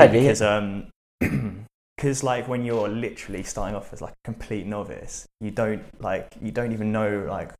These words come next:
Speaker 2: what a code editor is, or, like, I don't know what I need, I don't know, like,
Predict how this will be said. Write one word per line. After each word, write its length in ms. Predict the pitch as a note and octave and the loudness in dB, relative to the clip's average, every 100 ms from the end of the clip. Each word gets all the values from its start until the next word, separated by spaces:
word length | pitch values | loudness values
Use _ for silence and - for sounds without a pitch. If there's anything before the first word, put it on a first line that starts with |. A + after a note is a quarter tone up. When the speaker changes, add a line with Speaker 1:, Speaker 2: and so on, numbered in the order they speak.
| - | -10
Speaker 2:
what 160 | - F#2+ | -6 -6
a 40 | |
code 240 | - G#2+ | -4 -2
editor 300 | G2 F#2+ - | 0 -4 -2
is, 140 | G2+ F#2 | -2 -2
or, 80 | G2 | -2
like, 380 | F2 E2+ - - - | 0 -2 -6 -14 -14
I 200 | - C2 G#2 | -8 -6 -2
don't 200 | G2+ F2 | 0 0
know 140 | F#2+ | -2
what 200 | G#2 D#2+ | 0 0
I 20 | |
need, 420 | A2 B2 B2+ C3 B2+ | 0 2 0 0 0
I 60 | |
don't 220 | A2 A#2+ F#2 | 0 0 4
know, 140 | G2+ | 2
like, 320 | F#2+ G2 - | 4 0 -2